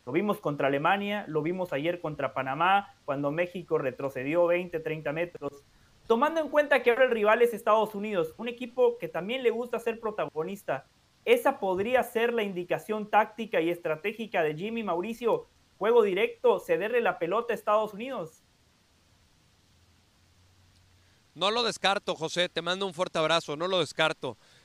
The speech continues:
Speaker 2: Eh, y yo, yo tomo como uno de los grandes capítulos de Jaime Lozano al frente de la selección mexicana, ese ante la selección de Alemania. Y la postura precisamente fue esa que yo considero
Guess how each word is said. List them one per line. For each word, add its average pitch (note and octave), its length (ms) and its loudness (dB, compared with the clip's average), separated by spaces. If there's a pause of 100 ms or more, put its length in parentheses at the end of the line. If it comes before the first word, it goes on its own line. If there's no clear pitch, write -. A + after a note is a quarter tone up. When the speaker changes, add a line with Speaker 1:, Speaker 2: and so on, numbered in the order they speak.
Speaker 2:
Eh, C#3+ 720 0 (320)
y F#3 180 -12
yo, C4 380 0 (800)
yo G#3 180 -2 (140)
tomo A3+ 460 2
como F3+ 420 -2
uno G#3+ 340 -6
de F#3+ 80 0
los E3+ 160 -2
grandes G3+ 320 -4
capítulos G3 580 -6
de E3+ 80 -6
Jaime G3 280 -6
Lozano F#3 320 -4
al E3 80 -4
frente F#3 260 -8
de F#3+ 60 -2
la F3 80 -2
selección F3 340 -6
mexicana, F#3+ 540 -4 (320)
ese A3 320 0
ante F3+ 240 -4
la E3 80 -8
selección E3+ 400 -10
de F3 80 -8
Alemania. E3 480 -6 (240)
Y F3+ 100 -4
la F#3 160 2
postura B3 640 -2
precisamente G#3+ 800 -6
fue G#3 300 -4
esa A3+ 280 0 (320)
que F#3 200 -2
yo A3 220 2
considero A3 1000 2